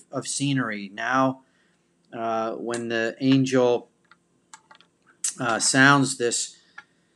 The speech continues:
seventh and final trumpet, uh, the, the scene in, takes place not on earth, but in heaven.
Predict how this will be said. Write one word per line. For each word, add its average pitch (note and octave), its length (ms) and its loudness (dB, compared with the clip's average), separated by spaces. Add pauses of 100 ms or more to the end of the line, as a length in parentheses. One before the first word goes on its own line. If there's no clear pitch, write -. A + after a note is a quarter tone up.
(400)
seventh C#3+ 680 4 (140)
and A#2+ 160 -10
final B2+ 600 -2
trumpet, C3 680 -2 (260)
uh, A2 280 -10 (200)
the, A#2+ 240 -4
the A#2 120 -10
scene D3+ 500 0
in, A#2+ 280 -4 (2000)
takes C3+ 280 -4
place C3 400 0
not D#3+ 260 2
on C#3+ 280 0
earth, C#3+ 460 2
but A#2 200 -4
in G#2+ 220 -8
heaven. A#2 580 -4